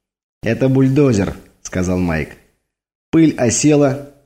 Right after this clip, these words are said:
и все увидели, что это не совсем трактор. По сути, это был уже танк. Химейер зашил все уязвимые места своего бульдозера железными листами. Причем были они так ладно подогнаны друг к другу,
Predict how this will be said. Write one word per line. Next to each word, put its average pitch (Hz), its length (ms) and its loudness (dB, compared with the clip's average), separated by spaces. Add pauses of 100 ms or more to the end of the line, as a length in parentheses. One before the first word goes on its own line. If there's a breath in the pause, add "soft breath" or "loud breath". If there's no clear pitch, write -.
(160)
и 151 100 -2
все 170 260 2
увидели, 165 480 4
что 123 260 0
это 117 180 0
не 113 120 0
совсем 117 460 -2
трактор. 110 420 -4 (680)
По 120 120 -2
сути, 180 320 0
это 127 420 0
был 117 340 2
уже 101 360 0
танк. 80 480 -4 (720)
Химейер 156 500 4
зашил 131 400 0
все 165 280 0
уязвимые 120 600 2
места 117 360 0
своего 107 340 0
бульдозера 123 580 0
железными 104 520 0
листами. 101 560 -4 (520)
Причем 139 460 0
были 147 160 4
они 127 220 2
так 156 300 -2
ладно 110 280 0
подогнаны 101 540 -2
друг 110 240 -2
к - 20 -4
другу, 127 460 -2